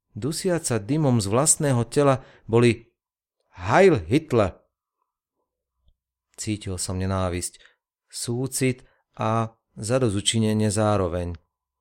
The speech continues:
Stál som tam ako prikutý a nevedel som sa pohnúť z miesta,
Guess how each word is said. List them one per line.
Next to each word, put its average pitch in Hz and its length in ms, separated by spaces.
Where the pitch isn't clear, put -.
Stál 131 400
som 131 240
tam 123 400
ako - 160
prikutý 90 800
a 104 80
nevedel 127 400
som 135 160
sa 127 160
pohnúť 120 520
z 107 40
miesta, 110 440